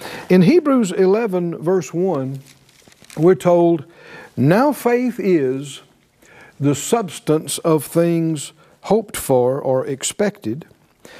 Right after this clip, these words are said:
the evidence of things not seen. For by it the elders obtained a good report. Through faith,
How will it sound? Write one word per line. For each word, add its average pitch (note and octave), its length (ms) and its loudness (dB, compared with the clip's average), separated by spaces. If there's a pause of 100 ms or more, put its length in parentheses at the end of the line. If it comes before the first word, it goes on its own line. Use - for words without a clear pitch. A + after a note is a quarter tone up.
(320)
the F3 240 2
evidence G#3 960 -2 (400)
of D#3+ 180 2
things D#3+ 720 -2 (360)
not E3+ 580 -2 (120)
seen. A2 580 -2 (1200)
For - 320 2
by A3+ 300 2
it F#3 420 0
the E3+ 200 0
elders F#3+ 720 0
obtained F#3 540 -2
a - 20 -4
good F3 240 -2
report. G#3+ 520 -6 (1200)
Through D4+ 420 2
faith, D3 800 -2